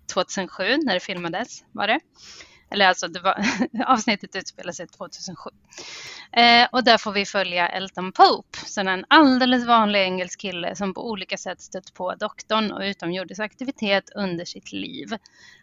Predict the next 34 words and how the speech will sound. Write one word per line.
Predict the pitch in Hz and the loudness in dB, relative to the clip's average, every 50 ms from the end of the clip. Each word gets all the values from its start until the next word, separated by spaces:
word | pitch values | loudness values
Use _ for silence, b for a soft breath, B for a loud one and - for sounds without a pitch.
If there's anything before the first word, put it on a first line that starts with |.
| b b - | b b 2
Hans | 208 185 180 170 - | 2 2 2 0 0
sökande | - 202 185 160 - 185 180 175 | 2 2 2 2 0 -6 -6 -6
efter | 170 - - | -6 -8 -6
doktorn | 175 220 233 - - - 370 392 370 | -4 -4 -4 -4 -2 0 2 4 6
gör | 262 196 175 - | 6 6 6 4
att | - - - | 2 -2 -6
han | - 175 175 | -6 -8 -8
träffar | - - 175 - - - | -8 -10 -12 -12 -10 -10
en | 175 180 175 | -8 -8 -8
grupp | - 202 - - | -10 -12 -12 -6
människor | 196 202 208 208 185 180 196 - - 311 339 381 370 330 | -2 0 0 0 0 -2 -4 -2 0 0 0 0 -2 -4
som | - - 330 311 349 | -6 -4 0 4 4
också | 381 349 - - - - 415 | 4 4 4 -6 -2 -2 0
söker | - - 285 214 185 - 180 | 2 2 2 2 2 -2 -6
efter | 175 170 - - - | -6 -6 -8 -14 -14
doktorn | - - - _ - 202 190 190 | -14 -14 -12 _ -8 -8 -8 -4
på | - 226 | -4 -4
olika | 202 180 175 - - - | -4 -6 -8 -12 -12 -12
sätt | - - - - _ _ - - _ | -10 -10 -10 -12 _ _ -20 -8 _
och | - 320 311 _ - | 0 0 0 _ -4
av | - - - | -6 -6 -6
olika | - - 117 - - _ - | -10 -14 -14 -16 -18 _ -20
skäl. | - - - 320 320 302 294 302 311 330 _ _ _ B B B B B B B B B B B B B - | -12 -2 2 2 2 4 2 0 -4 -8 _ _ _ B B B B B B B B B B B B B -2
Eh, | 220 220 214 208 202 202 196 196 190 190 185 185 - - _ | 2 2 4 4 4 4 4 4 4 4 2 0 -4 -10 _
de | - 214 - 294 311 302 294 294 294 247 | -6 2 4 6 8 8 8 8 6 4
letar | 226 214 220 196 185 _ - - 185 175 180 - - - | 2 -2 -2 -2 -4 _ -4 0 0 0 0 -2 -6 -12
sen | - - 202 180 185 185 180 180 | -8 -4 -2 0 0 0 -2 -4
efter | - 185 - - - 190 | -6 -8 -10 -10 -12 -10
doktorn | - - - - - 196 190 - | -8 -10 -10 -8 -10 -10 -10 -10
tillsammans | - - - 320 311 311 294 294 302 294 285 277 - - | -6 2 6 6 8 8 10 10 10 8 8 6 4 -2
och | - - - | -8 0 4
en | 320 330 311 | 4 4 4
fin | - - 277 240 226 226 226 214 220 | 4 0 -2 0 2 2 2 2 4
vänskap | 220 233 220 202 180 165 - - - 180 175 170 _ _ | 4 2 2 2 -2 -6 -8 -4 0 0 0 0 _ _